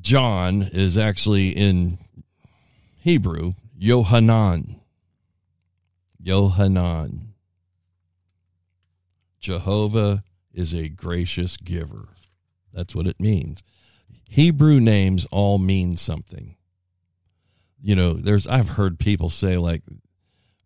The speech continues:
uh, the, the, the, the, the town of Bethany, that's where, uh, Lazarus and his sisters lived. And I heard a guy say, "Oh, that, that was probably some, they named it after somebody's, uh, daughter or sister."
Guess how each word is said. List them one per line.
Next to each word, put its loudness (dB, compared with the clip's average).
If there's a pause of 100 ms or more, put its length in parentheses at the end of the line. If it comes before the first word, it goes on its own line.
uh, -4 (1120)
the, -4
the, 0
the, 2
the, 0
the 2
town 4
of 2
Bethany, 0
that's -4
where, -2 (320)
uh, -6
Lazarus -2
and -4
his -6
sisters -4
lived. -14 (360)
And -4
I 0
heard 0
a -4
guy -2
say, -2
"Oh, 2
that, 2
that 2
was -2
probably 0
some, -2
they 2
named 2
it 2
after -2
somebody's, -4 (280)
uh, -4
daughter -4
or -4
sister." -10